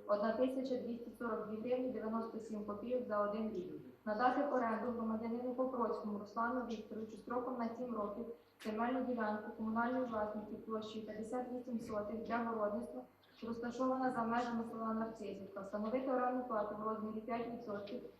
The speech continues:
від нормативно-грошової оцінки земельної ділянки, що станом на двадцять п'ятий рік становить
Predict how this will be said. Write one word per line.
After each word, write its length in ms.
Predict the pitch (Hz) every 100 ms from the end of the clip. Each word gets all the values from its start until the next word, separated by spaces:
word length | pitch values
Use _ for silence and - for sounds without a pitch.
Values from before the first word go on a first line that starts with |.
| - -
від 140 | 233
нормативно-грошової 1080 | 233 233 240 262 269 247 233 233 233 240 226
оцінки 360 | 233 226 233
земельної 380 | 226 226 233 233
ділянки, 420 | 233 240 240 240
що 140 | - -
станом 340 | 247 247 240
на 100 | 233
двадцять 380 | 220 226 226 -
п'ятий 280 | 233 - 220
рік 140 | 240
становить 540 | - 233 226 247 254